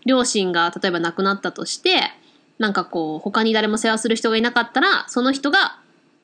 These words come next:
親になるみたいな。だからあの、<laughs> これまたマグギグ宣伝。あの、ハリーポッターにも出てくるシリウス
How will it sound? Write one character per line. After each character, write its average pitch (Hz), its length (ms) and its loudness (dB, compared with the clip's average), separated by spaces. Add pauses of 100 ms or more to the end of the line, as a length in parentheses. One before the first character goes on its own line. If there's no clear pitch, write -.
(400)
親 190 180 0
に 170 80 0
な 160 60 -4
る 156 60 -6
み 160 80 -8
た - 80 -6
い - 20 -2
な。 240 80 0
だ 240 60 0
か 226 40 4
ら 220 60 2
あ 214 40 2
の、 202 240 2
<laughs> - 120 -4
こ 294 80 4
れ 294 60 4
ま 285 120 2
た 277 120 4
マ 254 140 4
グ 254 120 2
ギ 247 120 2
グ 262 100 2
宣 240 200 2
伝。 175 240 -2 (280)
あ 202 80 0
の、 220 60 2
ハ 294 100 4
リ 370 140 2
ー - 40 -6
ポ 392 80 2
ッ 381 40 -2
タ 277 120 0
ー 220 40 2
に 202 100 0
も 185 100 -2
出 175 100 -2
て 185 140 -6
く 196 100 -4
る 185 360 -2 (100)
シ 349 180 2
リ 254 140 2
ウ 170 60 -2
ス - 320 -6